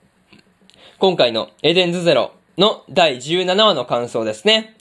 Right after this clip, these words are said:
こちら、終わっておきます。で、今までにもですね、第一話から第十六話の感想はですね、過去の放送でそれぞれ語っておりますんで、よかったら過去の放送もですね、合わせて聞いてみてくださいと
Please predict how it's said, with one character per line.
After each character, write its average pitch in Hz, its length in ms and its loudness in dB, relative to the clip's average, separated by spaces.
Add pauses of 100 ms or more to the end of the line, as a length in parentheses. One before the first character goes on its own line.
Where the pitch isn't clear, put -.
(300)
こ 151 120 0
ち 220 80 0
ら、 240 280 -2
終 123 200 2
わ - 60 -18
っ - 40 -20
て 104 220 -4
お 98 100 -4
き 95 220 -16
ま 135 160 0
す。 - 500 -18 (1040)
で、 214 300 0
今 196 180 0
ま 440 80 0
で 370 80 0
に 185 80 -2
も 127 120 -4
で - 100 -12
す - 120 -8
ね、 - 280 0 (100)
第 156 240 2
一 190 160 -4
話 165 80 4
か 127 100 -2
ら 104 180 -6 (200)
第 139 280 0
十 156 580 -2
六 170 200 2
話 180 100 4
の 117 240 -8
感 143 240 -2
想 135 400 4
は 135 120 4
で - 80 -14
す - 100 -16
ね、 220 240 0 (200)
過 190 100 0
去 165 100 2
の 135 120 -2
放 135 180 0
送 123 180 0
で - 280 -2 (260)
そ 185 140 2
れ 165 60 6
ぞ 151 60 0
れ - 300 0
語 170 80 2
っ 151 180 0
て 151 80 -2
お 151 60 2
り 160 80 0
ま 165 120 2
す 165 160 -2
ん 143 180 -4
で、 247 260 0 (240)
よ 285 120 2
か 415 80 2
っ - 20 -6
た 190 80 2
ら - 240 -4
過 - 100 0
去 160 120 0
の 139 100 0
放 165 160 2
送 208 140 2
も 180 100 0
で 95 100 -8
す - 120 -20
ね、 196 360 -2
合 135 80 2
わ 143 100 2
せ - 80 -14
て 113 120 -4
聞 131 140 -2
い 131 60 0
て 139 120 2
み 139 100 0
て 143 100 0
く 143 100 -6
だ 139 120 4
さ 226 160 0
い 190 100 -2
と 104 240 -8